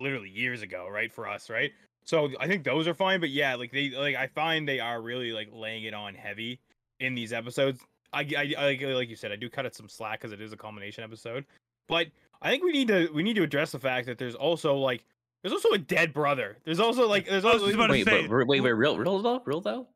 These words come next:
Speaker 2: Let
Speaker 3: He didn't, he didn't kill, he didn't kill his son, right? He didn't, he didn't kill
Speaker 2: No.
Speaker 3: him, right?
Speaker 2: But yeah,
Speaker 1: <laughs>
Speaker 2: speaking of
Speaker 1: Like,
Speaker 2: laying
Speaker 1: no,
Speaker 2: on thick,
Speaker 1: dude.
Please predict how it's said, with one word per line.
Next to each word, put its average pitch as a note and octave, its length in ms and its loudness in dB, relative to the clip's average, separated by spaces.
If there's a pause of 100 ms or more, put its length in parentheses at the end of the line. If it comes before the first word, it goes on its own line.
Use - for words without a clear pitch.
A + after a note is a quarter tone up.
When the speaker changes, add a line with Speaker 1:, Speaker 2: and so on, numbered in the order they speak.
(720)
Speaker 2:
Let F3+ 100 0
Speaker 3:
He G3+ 60 4
didn't, G#3+ 280 -4
he D#4 80 -4
didn't F#4 220 -4
kill, D#3+ 140 2
he A3+ 100 4
didn't E4+ 140 4
kill F#3 140 0
his C#3+ 160 -6 (220)
son, B2+ 220 -4
right? E3 280 -6 (120)
He A#3+ 100 -6
didn't, A#3+ 320 -8
he - 80 -10
didn't F#4 180 -4
kill E3+ 140 -2
Speaker 2:
No. F2 100 0
Speaker 3:
him, E2+ 120 -4
right? G3+ 300 -4 (340)
Speaker 2:
But D#3+ 120 -4
yeah, A#2+ 220 0 (180)
Speaker 1:
<laughs> F4+ 120 -10 (100)
Speaker 2:
speaking C4+ 360 4
of G3 160 2
Speaker 1:
Like, F#3+ 120 8
Speaker 2:
laying G#3+ 300 4
Speaker 1:
no, - 0 -
Speaker 2:
on F3+ 200 6 (160)
thick, F#3 220 4
Speaker 1:
dude. F4 80 -12